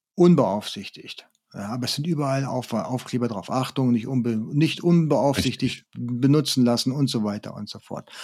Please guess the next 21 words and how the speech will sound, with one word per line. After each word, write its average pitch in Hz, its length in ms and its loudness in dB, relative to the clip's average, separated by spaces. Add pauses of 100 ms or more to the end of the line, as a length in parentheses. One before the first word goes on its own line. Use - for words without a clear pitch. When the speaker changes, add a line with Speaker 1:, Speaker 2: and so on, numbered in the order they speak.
(200)
Speaker 1:
Allein 131 320 6
schon, 151 260 6
um 147 160 6
die 120 140 2
Haftung 117 360 -4
auszuschließen. - 840 -8 (1500)
Ne? 135 340 -2 (200)
Speaker 2:
Ist - 180 -2
ja, 92 80 -2 (280)
glaub 113 280 4
ich, - 220 0
ich - 80 -8
glaub, - 280 -2
dieses 107 220 0
Jahr 107 200 4
war 98 100 2
es 98 120 -4
in 98 120 0
den 87 160 0
Medien, 98 420 2
dass, - 320 -2